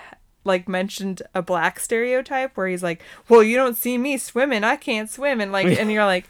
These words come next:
Speaker 1: "Okay, we get
Speaker 2: Uh,
Speaker 1: it. Now
Speaker 2: yeah,
Speaker 1: you"
Speaker 2: we get it. We get it.
Speaker 1: But that was the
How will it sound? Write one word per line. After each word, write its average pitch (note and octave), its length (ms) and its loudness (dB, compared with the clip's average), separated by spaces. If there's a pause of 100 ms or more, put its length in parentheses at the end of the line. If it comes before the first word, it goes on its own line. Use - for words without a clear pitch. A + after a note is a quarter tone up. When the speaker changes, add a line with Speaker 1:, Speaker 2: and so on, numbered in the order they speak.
(240)
Speaker 1:
"Okay, C#4 320 -2
we A#3 120 -4
get - 200 -4
Speaker 2:
Uh, - 40 -6
Speaker 1:
it. - 100 -10
Now G#3 180 -4
Speaker 2:
yeah, G3+ 200 -4 (240)
Speaker 1:
you" D3+ 60 -10
Speaker 2:
we C#3 60 -8
get A2+ 180 -4
it. E2+ 160 -8 (300)
We A2 100 -16
get - 200 -18
it. - 140 -20 (360)
Speaker 1:
But F3 340 -6 (260)
that A3+ 140 2
was E4+ 120 0
the B4 100 0